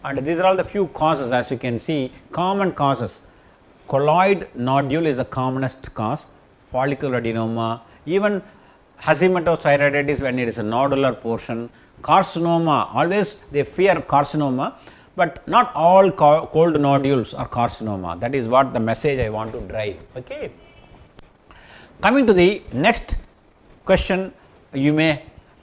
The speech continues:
be asked in the viva, what you mean by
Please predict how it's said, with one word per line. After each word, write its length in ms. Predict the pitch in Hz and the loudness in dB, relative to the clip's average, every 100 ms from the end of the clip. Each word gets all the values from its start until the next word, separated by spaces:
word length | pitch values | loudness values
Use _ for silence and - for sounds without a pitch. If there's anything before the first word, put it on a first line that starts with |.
| - 143 | -12 0
be 120 | 156 | 4
asked 380 | 151 147 - - _ - | 6 4 0 -18 _ -8
in 100 | 139 | -4
the 80 | 131 | 0
viva, 540 | 123 139 131 120 - - - - | 2 2 0 -2 -2 -10 -20 -16
what 400 | 101 135 190 190 | -6 0 0 0
you 320 | 185 190 196 - _ _ - | -2 -2 -4 -12 _ _ -4
mean 320 | 139 160 143 | -2 0 2
by 220 | 143 147 | 0 0